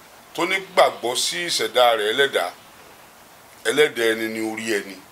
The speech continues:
Àwọn nǹkan tí èèyàn gbọ́dọ̀ gbàgbé nìyẹn.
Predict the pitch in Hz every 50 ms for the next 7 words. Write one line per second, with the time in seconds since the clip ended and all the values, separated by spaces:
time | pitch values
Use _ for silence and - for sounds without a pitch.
0 | - - - - - - - - - - - - - - - - - 104 120 123
1 | 117 - 120 117 120 175 165 131 113 110 110 107 101 101 - 95 98 98 101 117
2 | 131 139 120 101 98 98 98